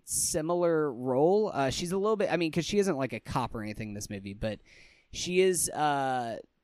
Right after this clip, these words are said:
this distressed woman who is having an affair with this new love interest, and the husband basically goes crazy, hires this hitman, um, by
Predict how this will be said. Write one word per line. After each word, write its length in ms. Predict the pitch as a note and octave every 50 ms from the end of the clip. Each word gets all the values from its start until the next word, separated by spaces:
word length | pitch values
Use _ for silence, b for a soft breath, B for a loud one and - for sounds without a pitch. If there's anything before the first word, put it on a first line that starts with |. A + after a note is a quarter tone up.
| _ _ _
this 320 | - C#3 C#3+ D3 C#3 - -
distressed 880 | - D3+ C#3+ - - - - - F3 E3+ E3 D#3+ D#3+ D3+ - - - -
woman 460 | - C#3+ D3+ D3 D3 D3 D3 C#3+ C#3+
who 240 | C3+ D3+ D3+ C#3 C3+
is 180 | B2+ B2 B2
having 420 | - - - - D#3 D3 D#3 D#3 D3+
an 60 | C#3+
affair 640 | C3+ - - - - C#3 C3+ C3+ C3+ C3+ C3 C#3 C3+ _ _ _ _ b b b b b b b
with 220 | b C#3 C#3+ C3+ B2+
this 180 | C3 B2+ A#2+ -
new 200 | D3 C#3+ C#3+ D3
love 280 | C#3 C3 B2+ C3 B2+ B2
interest, 460 | B2+ B2+ - - D3 C3 B2+ - -
and 280 | - B2 B2+ A#2+ A#2+ - - - B2+ C3
the 100 | C3 B2
husband 460 | - - E3+ D3+ C#3 C3+ D3+ C#3+ C3
basically 380 | B2+ C3+ C3+ - - - E3+ E3
goes 220 | C#3 C#3 C3 -
crazy, 600 | - - - C#3+ C3 C3+ C3 A#2 A#2+ A#2+ B2 B2 - b b b b b b b b
hires 400 | b - F#3+ F3 E3+ F3 F3 D#3+
this 180 | - D3 A#2+ -
hitman, 680 | - C3+ - - - C#3+ C#3+ C3 B2 A#2+ A#2+ A#2+ B2 - -
um, 440 | - C#3 C3 B2 A#2 A2 G#2+ G#2 - _ _ _ _ _ _ _ -
by 360 | B2+ A#2+ C#3 C3 C3 A#2